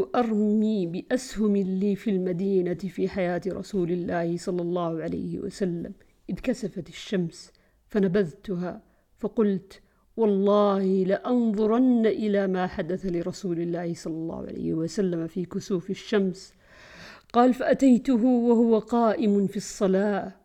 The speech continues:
رافع يديه، فجعل يدعو" فجعل يسبح ويحمد ويهلل ويكبر ويد-، ويدعو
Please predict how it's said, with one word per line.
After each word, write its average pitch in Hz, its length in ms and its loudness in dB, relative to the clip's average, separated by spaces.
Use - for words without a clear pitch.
رافع 233 600 2
يديه، 208 680 4
فجعل 220 420 -2
يدعو" 208 880 2
فجعل 240 460 2
يسبح 214 1160 0
ويحمد 226 1080 0
ويهلل 226 1200 2
ويكبر 220 1500 -2
ويد-، 240 520 2
ويدعو 240 800 0